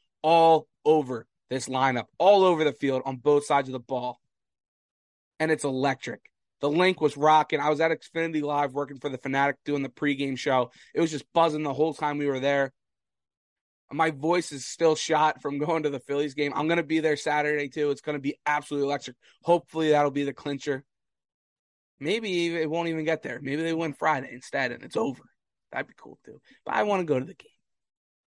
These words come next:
Be a little selfish there. But, man, I've, what a ride.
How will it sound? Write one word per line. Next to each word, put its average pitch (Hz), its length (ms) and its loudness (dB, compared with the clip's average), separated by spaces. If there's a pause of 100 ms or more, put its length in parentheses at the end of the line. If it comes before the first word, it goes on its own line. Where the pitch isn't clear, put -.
(200)
Be 160 100 0
a 151 80 6
little 135 180 2
selfish - 460 -6
there. - 260 -18 (1600)
But, 156 140 -6
man, 151 420 -10 (560)
I've, 131 320 -2 (2000)
what 196 220 6
a 202 60 8
ride. 135 560 2